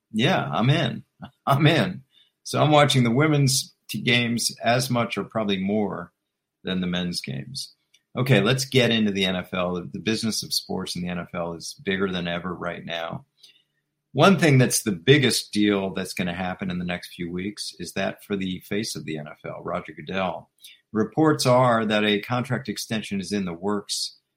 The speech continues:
It may be signed off and approved and signed, sealed, and delivered even at the owners' meetings next week, where all the owners gather. There'll be a one per session. That means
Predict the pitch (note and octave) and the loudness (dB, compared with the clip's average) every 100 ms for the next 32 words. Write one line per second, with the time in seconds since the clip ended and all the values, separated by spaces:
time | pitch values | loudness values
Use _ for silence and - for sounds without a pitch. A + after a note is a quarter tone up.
0 | _ - G2 G2 G#2+ G2 G2 - G2+ G#2 | _ -8 -4 0 0 0 0 0 0 0
1 | F#2+ F#2+ F#2+ E2 D#2 - A2+ G#2 G#2 G2 | 0 -2 -2 -8 -12 -8 -4 -2 -2 -4
2 | F2 E2+ - F#2+ F#2 F2+ - G2+ F2+ F2 | -8 -10 -8 -6 -6 -6 -6 -6 -8 -10
3 | - A2 C3+ F#2+ F2+ F2 F2 - _ - | -8 -4 -2 -2 -4 -10 -16 -18 _ -20
4 | _ _ _ - C3+ C#3+ C3+ C3 A2+ A2 | _ _ _ 0 4 6 6 6 4 2
5 | G#2 G2+ G2 - G2+ G2+ - - G2+ A#2+ | 2 2 -2 -2 -2 0 -4 -6 -2 0
6 | E2+ D2+ - - _ F#2+ F#2 F2 F#2+ G2 | 0 -4 -16 -20 _ -8 -6 -2 -2 0
7 | F#2+ F#2 F2 F2 - F2 F2 F2 F2 E2 | -2 -2 -6 -8 -6 -4 -4 -6 -8 -12
8 | F2+ E2 F#2 G2+ G2 G2 - - F2 - | -10 -8 -4 -4 -4 -6 -6 -4 -6 -6
9 | F#2 F2 F2+ F2+ F2 | -8 -8 -6 -8 -10